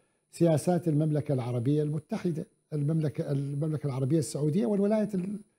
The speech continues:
الأمريكية المتحدة، الولايات المتحدة الأمريكية، وطبعًا دول أخرى مثل بريطانيا. وموجود الأسطول الأمريكي السادس في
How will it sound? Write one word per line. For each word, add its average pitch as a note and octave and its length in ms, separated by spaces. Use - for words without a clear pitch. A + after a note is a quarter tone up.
الأمريكية F3+ 540
المتحدة، F#3 460
الولايات E3+ 260
المتحدة D#3 340
الأمريكية، D3 480
وطبعًا A3+ 300
دول D#3+ 300
أخرى D#3+ 240
مثل F3 180
بريطانيا. C#3+ 640
وموجود D#4 580
الأسطول F#3+ 440
الأمريكي E3 440
السادس D3 560
في D3+ 300